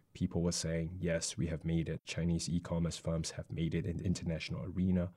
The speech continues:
In that sense, the local market may always be more receptive of local offerings as opposed to a Western offering. And there's this perception that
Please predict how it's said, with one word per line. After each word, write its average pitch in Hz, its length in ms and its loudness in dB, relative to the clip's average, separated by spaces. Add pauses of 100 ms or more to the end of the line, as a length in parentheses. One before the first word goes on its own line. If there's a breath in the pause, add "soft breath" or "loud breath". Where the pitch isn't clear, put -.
(140)
In 131 120 10
that 180 180 12
sense, 87 480 10
the 95 220 6
local 113 520 8
market 80 680 2
may 90 320 6 (100)
always 131 480 8
be 95 260 6
more 92 720 10 (140)
receptive - 640 4 (200)
of 92 320 6 (100)
local 87 440 4
offerings - 720 -2
as - 220 -2
opposed 82 380 -2
to 65 280 -2
a 95 60 -4
Western 87 380 -4
offering. 78 400 -4
And 92 180 8
there's 92 160 8
this 98 160 2
perception 95 560 2
that 78 200 0